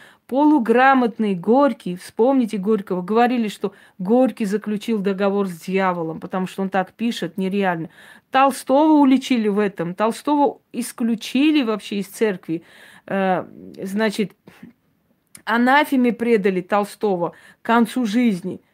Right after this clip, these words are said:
потому что считали, что он заключает договор с нечистой силой. Не может человек обычный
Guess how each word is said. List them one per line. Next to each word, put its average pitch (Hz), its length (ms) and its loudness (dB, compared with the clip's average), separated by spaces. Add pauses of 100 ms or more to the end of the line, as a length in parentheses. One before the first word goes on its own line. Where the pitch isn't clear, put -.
(280)
потому 240 280 -2
что 240 160 -6
считали, 226 520 -2
что - 440 -4
он 233 340 2
заключает 202 720 -2
договор 185 400 -2
с - 140 -12
нечистой 185 480 -6
силой. 175 380 -8
Не 180 180 -2
может 220 520 2
человек 196 600 -4
обычный 185 580 -6